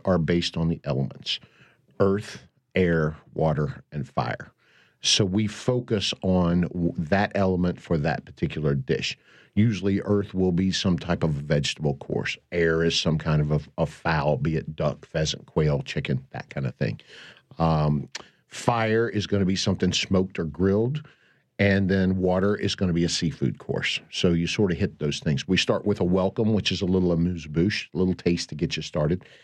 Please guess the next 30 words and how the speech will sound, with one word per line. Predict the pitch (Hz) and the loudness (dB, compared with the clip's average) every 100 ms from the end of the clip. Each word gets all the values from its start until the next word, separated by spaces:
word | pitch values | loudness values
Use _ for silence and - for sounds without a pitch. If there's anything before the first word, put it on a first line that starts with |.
| _ _ _ - | _ _ _ 0
In | 110 107 | 2 4
my | 104 110 | 2 0
case, | - 104 101 | 0 0 2
usually | 104 95 92 | 2 2 2
it's | 85 | 2
more | 101 87 | 2 2
than | 80 78 | 2 0
a | |
little | 80 78 | 0 0
taste. | 76 85 85 - - - - _ | 0 0 0 -2 -12 -20 -20 _
Then | - 127 | 2 4
there's | 123 113 | 2 2
an | 107 | 2
introduction, | 113 127 110 117 127 139 | 4 2 2 2 2 2
and | 120 113 | 4 4
we | |
follow | 107 110 101 101 | 2 2 2 2
it | 95 | 0
by | 87 82 | -2 -2
farewell. | - 92 85 80 67 - | 0 2 2 2 0 -2
You | 85 | -2
know, | 80 78 | 2 4
as | 78 | 2
Shakespeare | - 80 - - 76 | 2 0 -2 -6 -4
said, | - 62 64 | -2 -4 -4
"Parting | - 78 78 | 0 2 2
is | 71 | 0
such | - - - | -4 -6 -4
sweet | - 82 - | 0 0 0
sorrow." | - 82 76 64 | -2 0 0 -4